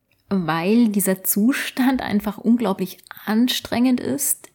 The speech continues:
und auf Dauer natürlich auch depressiv macht, weil wir uns in diesem Zustand nicht entspannt, losgelöst, glücklich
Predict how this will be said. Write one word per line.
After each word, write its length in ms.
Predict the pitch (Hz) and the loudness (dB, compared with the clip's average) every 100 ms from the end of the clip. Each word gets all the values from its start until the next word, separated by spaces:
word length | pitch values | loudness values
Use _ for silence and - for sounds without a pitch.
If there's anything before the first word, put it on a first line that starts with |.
| _ - - | _ -10 -2
und 380 | 233 302 311 - | 2 4 2 -2
auf 160 | 196 | -4
Dauer 320 | - 220 226 233 | -4 0 2 2
natürlich 420 | 208 220 202 - | 2 0 -2 -2
auch 220 | 175 - | -6 -8
depressiv 880 | - 185 - - 185 285 415 - - | -6 -6 -6 -6 -4 -4 -8 -8 -6
macht, 420 | 151 160 - - - | -6 -6 -8 -14 -8
weil 200 | 165 165 | -2 0
wir 100 | 190 | 0
uns 180 | 170 180 | -2 -4
in 160 | 175 175 | -4 -4
diesem 360 | 190 214 220 | -2 -2 -4
Zustand 960 | - 220 262 - - - 170 196 - - _ _ _ _ _ - | -4 -2 -2 -2 -4 -2 0 -2 -4 -16 _ _ _ _ _ 0
nicht 560 | 202 247 - - - - _ _ _ _ | 4 4 0 -8 -20 -20 _ _ _ _
entspannt, 1200 | - 202 - - - - 160 240 294 262 233 - - _ _ _ _ _ | -2 -2 -2 -8 -10 -6 -2 2 4 4 2 -4 -18 _ _ _ _ _
losgelöst, 1300 | - - 180 269 349 - 214 185 165 180 - - _ | -4 0 2 2 0 0 0 0 0 0 -2 -8 _
glücklich 840 | 226 262 311 - 214 185 185 - | 2 2 2 -2 0 2 0 -8